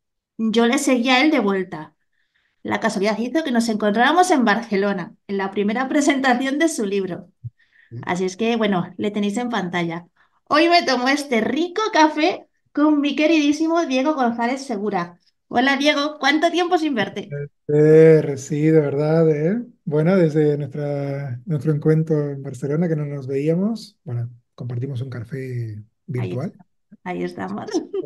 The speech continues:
Speaker 2: O sea, presencial. <laughs>
Speaker 1: La verdad es que aquella presentación, bueno, fue súper, súper emocionante. Y tengo el inmenso placer de decir que yo me llevé la primera firma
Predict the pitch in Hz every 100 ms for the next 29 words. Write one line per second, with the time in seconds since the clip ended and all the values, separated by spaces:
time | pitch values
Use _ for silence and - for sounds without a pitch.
0 | - 143 127 147 147 139 123 - _ _
1 | _ 170 160 160 147 123 151 147 202 -
2 | - _ - 202 - - - _ _ _
3 | _ - 208 202 190 214 208 233 226 214
4 | 220 240 247 240 226 233 220 226 202 214
5 | 214 220 240 254 262 - _ 202 190 170
6 | - 208 202 - 247 233 233 226 - 208
7 | 226 214 202 185 196 190 185 175 165 165
8 | _ _ - - _ _ _ _ - 190
9 | 190 233 262 254 202 185 - - 185 180
10 | 180 190 208 214 - 233 254 240 226 269
11 | 247 185 220 269 311 302 285 302 359 -
12 | _ _ _ _ - 226 214 311 370 349
13 | 311 311 320 269 302 330 320 262 277 302
14 | 330 330 320 294 302 302 311 -